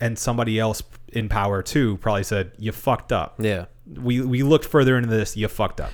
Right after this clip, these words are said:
Speaker 2: Well, they probably looked at the, like, the schedule, like, their filming schedule, and was like, "Well, what are we gonna do about Guardians of the Galaxy?"
Speaker 1: Mm-hmm.
Speaker 2: "Well, we can bring in, uh, Taiki." And they're like,
Speaker 1: <laughs>
Speaker 2: um, "Well, what about James Gunn?"
Speaker 1: Yeah.
Speaker 2: 'Cause remember, he didn't, you know,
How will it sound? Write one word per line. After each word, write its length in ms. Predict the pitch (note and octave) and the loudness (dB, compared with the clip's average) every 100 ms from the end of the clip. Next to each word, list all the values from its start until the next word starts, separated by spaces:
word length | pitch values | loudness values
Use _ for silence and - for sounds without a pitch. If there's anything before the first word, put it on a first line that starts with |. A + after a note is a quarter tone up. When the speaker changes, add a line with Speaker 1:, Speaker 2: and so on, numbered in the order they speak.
| - | 2
Speaker 2:
Well, 120 | A3+ | 6
they 80 | A3 | 6
probably 320 | A#3 G#3 F3 | 6 4 4
looked 280 | E3 E3 D#3+ | 4 2 2
at 160 | D3+ - | 0 4
the, 60 | |
like, 200 | B2 A2 | 2 2
the 80 | A2 | -2
schedule, 460 | - - B2 A#2 A#2+ | -2 2 0 0 -2
like, 220 | A2+ - | -4 0
their 140 | A2 | -2
filming 440 | G2 C3+ B2+ A2+ G#2 | 0 0 2 0 -2
schedule, 400 | - G#2 G2+ G2+ | -2 -2 -2 -4
and 120 | G2+ | -6
was 120 | F#2+ | -4
like, 220 | G#2 F#2+ | -4 -4
"Well, 80 | A#2 | -4
what 80 | E3 | -4
are 40 | |
we 100 | G#3 | -4
gonna 100 | F#3+ C#3 | -4 0
do 100 | C#3 | 0
about 400 | B2+ A#2 G2 - - - | 2 0 -2 -8 -20 -8
Guardians 300 | A#2+ A#2+ A2 | 0 0 0
of 60 | G2 | -4
the 40 | |
Galaxy?" 560 | F#2 B2+ A#2+ - D#2 - - | 0 0 0 -4 -12 -12 -10
Speaker 1:
Mm-hmm. 220 | G2 F#2 - - | -8 -8 -10 -6
Speaker 2:
"Well, 180 | G2+ | -6
we 120 | F#2+ G#2+ | -4 -6
can 160 | A2+ | -4
bring 220 | G#2 G#2+ | -2 -2
in, 200 | G2+ F#2+ | -2 -4
uh, 240 | F#2+ F#2 F#2 - | -4 -6 -8 -4
Taiki." 400 | D#3 F3 - G#2 | -4 -4 -4 -6
And 80 | A2 | -4
they're 100 | A2 | -4
like, 220 | G#2+ F#2+ - - - - - - | -4 -4 -8 -20 -20 -20 -20 -6
Speaker 1:
<laughs> 540 | A2 - A#2 - - - | -4 0 -2 -2 -12 -2
Speaker 2:
um, 640 | B2 A#2 A2+ A2 G#2 G2 - - | 2 4 4 0 -4 -10 -18 0
"Well, 200 | B2+ C#3 | 4 6
what 100 | D3 | 6
about 220 | C3+ A#2+ | 4 4
James 300 | C3 B2+ G2 | 2 2 0
Gunn?" 420 | B2 C3+ F#2 E2 - | 0 0 -2 -6 -10
Speaker 1:
Yeah. 300 | - G2 F#2 F2 - - - - | -4 -2 -2 -4 -12 -16 -18 -10
Speaker 2:
'Cause 180 | - A2+ | -4 -2
remember, 360 | B2 B2 A#2+ A2 | 0 2 2 2
he 100 | B2+ | 0
didn't, 340 | B2+ A#2+ A2+ - _ - - - - | 0 -2 -4 -12 _ -20 -20 -18 -6
you 100 | A2 | -4
know, 200 | F2+ | -4